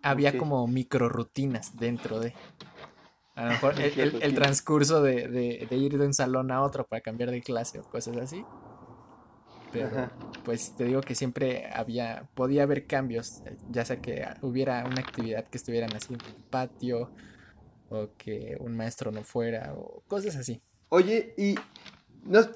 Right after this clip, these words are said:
Speaker 2: no sé si te has fijado, pero por lo general hay muchos comerciales de diversas marcas que te dicen así como, "Sal de la rutina, disfruta tu día,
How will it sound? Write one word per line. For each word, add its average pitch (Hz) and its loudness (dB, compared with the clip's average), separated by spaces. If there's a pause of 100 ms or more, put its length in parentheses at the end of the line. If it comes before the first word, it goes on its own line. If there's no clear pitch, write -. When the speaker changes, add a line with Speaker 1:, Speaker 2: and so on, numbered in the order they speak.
(120)
Speaker 2:
no 190 2
sé 208 -2
si - -6
te 190 -2
has 185 2
fijado, 165 6
pero 131 2
por 143 2
lo 143 4
general 156 4
hay 202 4
muchos 202 0
comerciales 135 2
de 123 2
diversas 131 0
marcas 127 0
que 117 -2
te - -2
dicen 117 -2
así 110 -10
como, - -6 (220)
"Sal 180 8
de 208 6
la 151 6
rutina, 123 0
disfruta 160 0
tu 127 0
día, 135 4